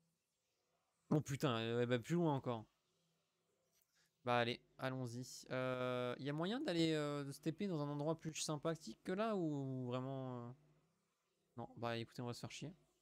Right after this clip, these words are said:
Oui. J'ai eu des nouveaux items ? Pas du tout. Ok, très bien. Non, si. Let's go.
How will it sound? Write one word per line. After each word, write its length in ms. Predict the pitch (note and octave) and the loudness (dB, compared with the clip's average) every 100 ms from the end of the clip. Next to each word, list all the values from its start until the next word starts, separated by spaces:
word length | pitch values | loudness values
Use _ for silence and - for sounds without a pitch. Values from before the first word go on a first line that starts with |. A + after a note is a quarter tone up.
| _ _ _ _ _ _ _ _ _ _ _ _ _ _ _ _ _ _ _ E3 | _ _ _ _ _ _ _ _ _ _ _ _ _ _ _ _ _ _ _ -12
Oui. 720 | G#3+ E4 F#4+ F#4+ G4+ G4+ F4 - - - - - - - | -8 -4 -4 0 4 4 2 -10 -20 -20 -20 -20 -20 -2
J'ai 160 | C#3 G3+ | 4 6
eu 20 | |
des 80 | F4 | 6
nouveaux 200 | B3 A#3 | 4 4
items ? 380 | G#3 A#3+ C4 C4 - _ _ _ _ | 2 0 -2 -4 -12 _ _ _ _
Pas 100 | G#3+ | 2
du 100 | G#3+ | 2
tout. 160 | - A#2+ - - _ | 0 -6 -12 -20 _
Ok, 160 | C3+ C#3 | -4 -4
très 140 | C3 B2 | -2 -4
bien. 160 | G#2+ - - | -6 -10 -4
Non, 120 | C#3 | -4
si. 240 | - A#2 - - _ _ _ _ _ _ _ _ _ _ _ _ _ - - | -2 -6 -10 -20 _ _ _ _ _ _ _ _ _ _ _ _ _ -20 -16
Let's 140 | A2+ | -4
go. 260 | A#2+ B2 | -2 -2